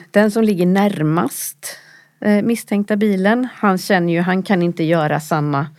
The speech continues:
manöver in, in på den mindre vägen, då skulle han bli upptäckt på direkten. Så han bara,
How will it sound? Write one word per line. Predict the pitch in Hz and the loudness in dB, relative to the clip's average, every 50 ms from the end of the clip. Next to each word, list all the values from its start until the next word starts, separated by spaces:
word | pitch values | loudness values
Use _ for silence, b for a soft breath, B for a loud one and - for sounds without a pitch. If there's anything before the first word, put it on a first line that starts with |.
| B B B B B B B | B B B B B B B
manöver | B 170 175 175 180 175 165 143 151 147 151 156 | B 0 2 2 2 2 2 0 0 0 0 0
in, | 160 156 147 151 151 | 0 0 0 -2 -2
in | 156 202 170 151 160 151 | 0 0 0 0 -2 -2
på | - 170 | -2 -2
den | 156 156 160 | 0 0 0
mindre | 160 156 147 143 143 147 156 | 2 0 0 0 -2 -2 -2
vägen, | 160 160 151 143 156 156 | 0 0 0 0 0 -2
då | 160 | -2
skulle | 156 - - 156 156 | -4 -6 -6 -4 -4
han | 160 160 | -2 -2
bli | 147 139 | -2 -4
upptäckt | 165 156 - - - - - 156 _ | -4 -6 -8 -10 -10 -10 -10 -10 _
på | - - | -8 -6
direkten. | 160 165 160 156 151 156 - - - 165 175 180 | -4 -2 -2 -4 -4 -8 -10 -6 -2 -2 -2 -2
Så | 180 - | -2 -2
han | 175 170 175 180 180 | 0 0 2 0 2
bara, | 170 170 160 147 143 | 2 2 2 2 2